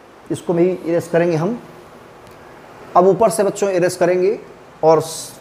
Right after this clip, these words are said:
पहला question आपका जो हो चुका है, second question आपका distance दिया गया है बच्चों, तो कितने time में ये डिस-, अ, rest में आएगी वो check करना है। तो rest मतलब इसकी final velocity zero होनी चाहिए।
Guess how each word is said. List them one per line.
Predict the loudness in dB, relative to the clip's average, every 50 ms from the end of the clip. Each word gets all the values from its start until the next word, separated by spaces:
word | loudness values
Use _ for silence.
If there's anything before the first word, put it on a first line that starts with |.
| -20 -20 -8 -4
पहला | -2 0 0 0 2
question | 2 0 0 0 0 -2 -2
आपका | -2 0 0 0
जो | 2 4 4 4 4 4 0 -8 -6 -4
हो | -4 -4
चुका | -4 -4 0 2 2 2
है, | 2 0 -6 -12 -14 -18 -20 -20 -20 -20 -20 -20 -20 -20 -20 -20 -20 -20 -20
second | -10 0 2 2 2 4 2 0 0 0
question | 0 0 0 0 0 -2 -2
आपका | -2 -2 2 4 2 4 2 -2 -8 -14 -20 -20 -20 -20 -20 -20 -20 -20 -16 -8 -4
distance | 2 4 4 4 2 0 0 0 0 0 2 2
दिया | 4 4 4 4
गया | 2 2 0 -2
है | -2
बच्चों, | -4 -6 -8 -10 -10 -10 -10 -12 -14 -18 -20 -20 -20 -20 -20 -20 -20 -20 -20 -20 -20 -20 -20 -4 2
तो | 4 4 4 4 2 -2
कितने | -2 -4 -2 0 0 0 0 2
time | 2 2 2 4 2
में | 2 2 2
ये | 2 2
डिस-, | 2 2 0 0 -2 -2 0
अ, | 4 4 4 4 2 0 -4 -6 -4 0 2
rest | 2 2 2 0 0
में | 0 0 2
आएगी | 4 4 4 4 4 2 -2 -4 -6 -8 -14 -20 -20 -20 -20 -20 -20 -20 -20 -20 -6 0
वो | 0 0
check | 0 2 0 -2 0 2
करना | 0 0 0 -2 -4
है। | -6 -8 -10 -10 -12 -14 -16 -20 -20 -20 -20 -20 -20 -20 -20 -20 -20 -20 -20 -20 -20 -20 -20 -20 -20 -20 -20 -20 -20 -20 -20 -20 -20 -20 -20 -20 -20 -20 -20 -20 -20 -20 -20 -20 -20 -4 2
तो | 4 4 6
rest | 6 4 4 2 0
मतलब | 0 0 0 2 2 2 2 0
इसकी | -2 -2 -4 -4
final | -4 -2 0 0 0 2 2 0 0
velocity | 2 2 2 2 0 0 -2 0 0
zero | 2 2 2 2 2
होनी | 2 0 0
चाहिए। | -2 -2 -2 -2 -4 -6 -10